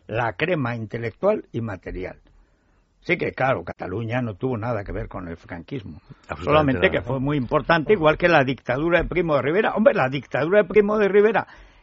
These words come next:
Speaker 1: es, es tan absolutamente catalana que se crea en Barcelona y va todo el fomento del trabajo nacional, luego la, la patronal catalana, van a despedir a Primo de Rivera a la estación de Sants
Speaker 2: Como un
Speaker 1: para
Speaker 2: héroe.
Speaker 1: que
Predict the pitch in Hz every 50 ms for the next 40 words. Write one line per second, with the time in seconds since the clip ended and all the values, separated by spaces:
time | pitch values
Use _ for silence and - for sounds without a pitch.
0 | _ _ - 143 117 - - _ - - 196 202 - - - - - - - -
1 | - 156 156 147 139 120 - - 143 143 170 175 - 208 214 220 214 - - 208
2 | 202 196 185 - 185 185 190 196 190 170 170 185 - - - _ _ _ _ _
3 | _ _ - 175 147 - - 156 147 - 185 202 226 220 170 127 - _ _ 151
4 | 131 135 135 160 165 151 208 214 190 180 185 190 190 190 - _ - 139 135 139
5 | 147 139 - - - _ _ _ _ _ _ _ 202 226 240 254 233 208 151 -
6 | - 185 165 170 190 202 185 - - 180 170 160 156 127 - 143 156 151 151 135
7 | 117 147 147 139 135 135 - - 131 135 131 131 135 139 143 143 139 139 127 131
8 | 127 127 127 127 117 107 104 101 107 - - 107 107 110 - 110 104 - 104 117
9 | 117 127 139 135 127 120 143 135 127 - 123 120 123 123 120 127 - - - -
10 | _ _ _ - 147 190 226 247 233 190 175 131 - - 131 135 170 208 170 135
11 | 101 - 147 196 226 226 220 208 170 156 156 175 190 220 208 151 127 101 - -
12 | 101 95 - - 165 214 226 233 180 147 - - 160 170 208 240 247 214 - -
13 | - _ _ - - - - 101 101 160 165 - - 151 98 90 156 151